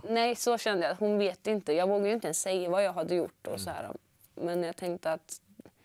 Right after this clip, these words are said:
Speaker 1: ja, jag kände bara, jag, jag förstod ju inte vilken Gud vi har. Jag förstod ju inte att, att vilken nåd, alltså
Speaker 2: Mm.
Speaker 1: att ingen ens är värd hans kärlek egentligen.
Speaker 2: Mm.
Speaker 1: Och, ja.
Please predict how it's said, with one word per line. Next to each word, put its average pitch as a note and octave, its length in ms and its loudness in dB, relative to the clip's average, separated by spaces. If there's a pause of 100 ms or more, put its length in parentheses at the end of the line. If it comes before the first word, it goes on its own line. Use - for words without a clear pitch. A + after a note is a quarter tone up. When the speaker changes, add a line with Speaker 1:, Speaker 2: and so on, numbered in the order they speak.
(680)
Speaker 1:
ja, A#3 140 2
jag G#3 100 2
kände G#3 320 0
bara, F#3+ 300 2
jag, F#3+ 200 0
jag G#3 260 2
förstod A3 500 2
ju C#4 100 4
inte G3+ 260 0
vilken F#3+ 440 0
Gud F3 240 2
vi E3+ 100 0
har. G#3 360 4 (840)
Jag F#3+ 140 -10
förstod F#3+ 400 2
ju C4 80 2
inte E3+ 300 -2
att, - 160 -4
att - 200 -6
vilken F3 420 0
nåd, E3 440 -2
alltså F3 200 -2
Speaker 2:
Mm. D#3+ 80 -2
Speaker 1:
att - 160 -16 (200)
ingen G3 420 2
ens F#3 240 0
är F3 60 4
värd B2+ 340 2 (220)
hans D#3+ 380 -2
kärlek D3+ 400 0
egentligen. D3 520 -4
Speaker 2:
Mm. F#2 260 -8 (680)
Speaker 1:
Och, E3 480 -2 (1160)
ja. F3+ 240 -4